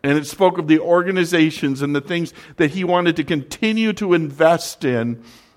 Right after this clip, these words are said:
eternally, even in his passing. I think that we have to ask that question. I think you have to ask that question every once in a while, saying, "Okay,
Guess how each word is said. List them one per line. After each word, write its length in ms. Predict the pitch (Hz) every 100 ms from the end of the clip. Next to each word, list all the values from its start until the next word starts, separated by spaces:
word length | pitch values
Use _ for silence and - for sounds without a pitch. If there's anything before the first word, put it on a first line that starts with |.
| _ _ _
eternally, 960 | 151 135 - 202 202 185 127 101 107 110 - _ _ _ _ _ -
even 260 | 151 151
in 100 | 143
his 200 | 143 120
passing. 600 | - 127 113 - 85 80 - _ _ _ _ _ _ _ _ _ _ _ _ _ _ _ _ -
I 320 | 127 110 135
think 280 | 143 180 160
that 140 | 156 135
we 180 | 147
have 220 | 143 143 143
to 60 |
ask 380 | 117 139 156 -
that 220 | 127 113
question. 520 | - 110 - 107 92 - _ _ _ _ _ -
I 180 | 127
think 220 | 131 147 151
you 160 | 165
have 180 | 151 156
to 140 | 156
ask 280 | 147 147 143
that 160 | 143 131
question 360 | 156 147 139
every 200 | 131 139
once 260 | 143 160 160
in 60 | 135
a 40 |
while, 120 | 120
saying, 240 | 113 127 123
"Okay, 420 | 123 147 117